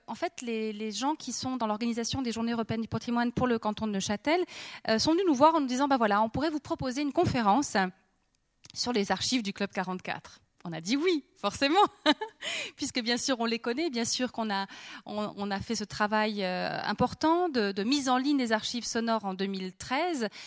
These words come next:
évidemment avec le soutien, le savoir-faire de la bibliothèque de la ville de La Chaux-de-Fonds, avec le soutien, euh, de Mémorial, avec le savoir-faire de la Phonothèque nationale. Ça a pris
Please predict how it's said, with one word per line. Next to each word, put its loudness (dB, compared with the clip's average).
évidemment 0
avec -6
le -4
soutien, -4
le -2
savoir-faire -4
de -4
la -2
bibliothèque -4
de -4
la 0
ville -6
de -2
La 0
Chaux-de-Fonds, -4
avec -4
le -2
soutien, -6
euh, -4
de -2
Mémorial, 0
avec -6
le -4
savoir-faire -2
de -4
la -4
Phonothèque -8
nationale. -2
Ça -6
a -2
pris 2